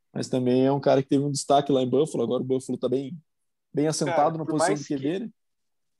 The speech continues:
Speaker 2: por
Speaker 1: Mas
Speaker 2: mais que
Speaker 1: ainda
Speaker 2: o Re-, que o Redskins não, né, que o Washington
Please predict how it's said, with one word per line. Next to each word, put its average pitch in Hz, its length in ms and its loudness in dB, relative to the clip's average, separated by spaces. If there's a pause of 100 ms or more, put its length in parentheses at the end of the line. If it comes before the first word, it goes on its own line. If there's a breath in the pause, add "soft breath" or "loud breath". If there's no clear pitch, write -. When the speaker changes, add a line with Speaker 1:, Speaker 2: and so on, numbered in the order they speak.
(160)
Speaker 2:
por 180 80 -14
Speaker 1:
Mas 117 140 -4
Speaker 2:
mais 160 120 -2
que 123 60 -4
Speaker 1:
ainda 127 220 -2
Speaker 2:
o 160 80 -2
Re-, 151 300 -2
que - 120 -12
o 143 60 -2
Redskins 180 400 -2
não, 160 140 -2
né, 143 80 -4
que 143 120 -16
o 139 60 -4
Washington 139 380 -4